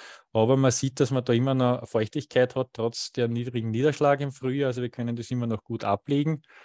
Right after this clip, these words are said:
Das ist eine einfache Variante der Direktsaat in eine abfrostende Begrünung.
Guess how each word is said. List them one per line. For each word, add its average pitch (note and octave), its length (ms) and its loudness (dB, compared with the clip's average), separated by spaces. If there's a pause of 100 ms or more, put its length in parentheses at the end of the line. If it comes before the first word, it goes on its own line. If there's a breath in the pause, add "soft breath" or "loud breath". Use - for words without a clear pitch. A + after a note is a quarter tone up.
(480 soft breath)
Das B2+ 180 2
ist D3+ 200 0
eine B2 440 6 (720)
einfache C#3+ 760 2
Variante C#3 760 2
der C3+ 120 -2
Direktsaat B2+ 680 -2
in C#3+ 100 -4
eine A#2+ 120 -4
abfrostende E3 680 -4
Begrünung. D#3+ 840 -4